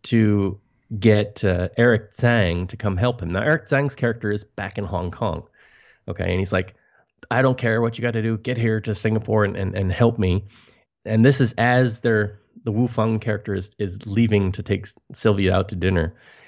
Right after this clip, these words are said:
And so Eric's like, "Okay, but you gotta pay my ticket first class," and, and, and, and, and so all that's fine. And then,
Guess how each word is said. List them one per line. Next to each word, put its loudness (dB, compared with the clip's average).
And 2
so -2
Eric's 0
like, -2
"Okay, 2
but -6
you -14
gotta 0
pay -2
my -2
ticket -10
first -8
class," -6
and, -8
and, -4
and, -6
and, -2
and 2
so 2
all 6
that's 2
fine. 0
And 2
then, 2